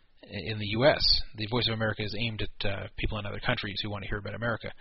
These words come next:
So there was, there was a radio program I liked on the Voice of America called Communications World. And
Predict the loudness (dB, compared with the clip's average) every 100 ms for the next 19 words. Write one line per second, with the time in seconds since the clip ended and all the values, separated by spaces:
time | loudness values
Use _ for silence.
0 | -16 -18 -10 4 8 8 6 4 4 4
1 | 4 4 6 6 4 4 2 2 2 2
2 | 4 2 2 0 0 0 0 0 0 -2
3 | -6 -12 -18 -18 -6 0 0 2 0 6
4 | 8 8 4 -4 -6 -6 -10 -20 -20 _
5 | -20 -20 -20 -20 -20 _ _ -2 2 2
6 | 2 0 -4 -8